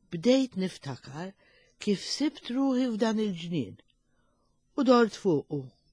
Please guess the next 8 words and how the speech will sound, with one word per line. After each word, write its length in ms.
"Ah, 340
wint. 440
Isma, 420
inti 300
taf 540
li 160
lili 480
għamluni 720